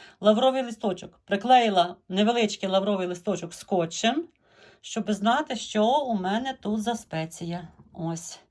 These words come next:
Отак от. О, хочу вам одразу показати, що саме ще я заготовила. Тут петрушка. Це петрушка,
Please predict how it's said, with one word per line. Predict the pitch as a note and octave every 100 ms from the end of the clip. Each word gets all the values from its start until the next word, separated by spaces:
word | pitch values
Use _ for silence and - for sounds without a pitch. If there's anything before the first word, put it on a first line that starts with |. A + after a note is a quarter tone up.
| _ _ - - - - - - _ _ -
Отак | F3 E3+ E3 D#3 F#3
от. | F3 - _ _ _ _ _ _ _ _ _ _ _ _ _
О, | F#3+ E3 - - -
хочу | _ A3+ G#3+
вам | A3+
одразу | A3 G#3 G#3 G3+
показати, | G#3 G#3 G#3+ G#3 G3
що | - G3+
саме | - G#3 G3
ще | G3 - G#3
я | F3+ D#3+ E3 - - _
заготовила. | - G3+ E3+ F#3 F3+ D#3 D3+ D3+
Тут | - A#3+ -
петрушка. | A#3 - E3+ - - B3+
Це | - D#4+
петрушка, | C4 B3 D4+ F4 -